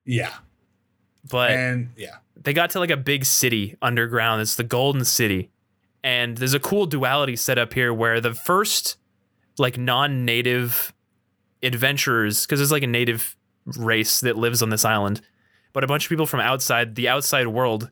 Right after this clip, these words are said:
Speaker 2: get to this island and go down, and they get to floor six, and everything goes to shit, and they become, like, weird creatures that live in this little town down there that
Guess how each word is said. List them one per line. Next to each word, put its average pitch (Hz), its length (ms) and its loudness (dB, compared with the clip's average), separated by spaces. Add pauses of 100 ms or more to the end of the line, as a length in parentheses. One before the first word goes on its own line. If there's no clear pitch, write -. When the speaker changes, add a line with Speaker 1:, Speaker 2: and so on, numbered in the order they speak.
(140)
Speaker 2:
get 131 140 -2
to 135 80 0
this 131 140 0
island 143 460 0 (240)
and 120 180 -2
go 135 160 0
down, 135 460 0 (320)
and 139 120 0
they 135 100 2
get 160 160 0
to 147 100 0
floor 143 280 0
six, - 540 0 (380)
and 143 100 0
everything 190 300 0
goes 147 240 0
to 117 80 -4
shit, - 460 0
and 143 120 -2
they 135 60 4
become, 143 320 0
like, 131 160 2
weird 131 420 0
creatures 139 540 0
that 123 140 0
live 131 240 2
in 131 100 2
this 123 340 2 (400)
little 139 280 0
town 123 440 0
down 143 220 0
there 151 160 2
that 131 160 -2